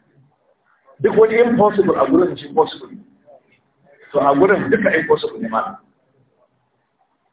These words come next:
Eh, ba corruption a gurin, ba tuwa-tuwa. To Allah ya saba dace. Allah ya ce, "Ya'lamu ma baina aydihim wa ma khalfahum."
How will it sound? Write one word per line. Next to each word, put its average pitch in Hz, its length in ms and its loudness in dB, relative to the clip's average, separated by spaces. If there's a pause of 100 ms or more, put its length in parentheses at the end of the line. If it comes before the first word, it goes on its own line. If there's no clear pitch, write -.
(500)
Eh, 110 140 -6
ba 202 220 0
corruption 143 420 0
a 110 60 -4
gurin, 113 260 -8 (640)
ba 139 200 0
tuwa-tuwa. 117 440 0 (1400)
To 113 60 -12
Allah 131 220 0
ya 135 40 -4
saba 135 220 0
dace. 104 220 -4 (920)
Allah 170 180 2
ya 139 60 -6
ce, 165 120 4
"Ya'lamu 160 400 2
ma 151 140 2
baina 175 340 0
aydihim 139 480 -2 (120)
wa 139 120 4
ma 185 240 2
khalfahum." 185 720 -4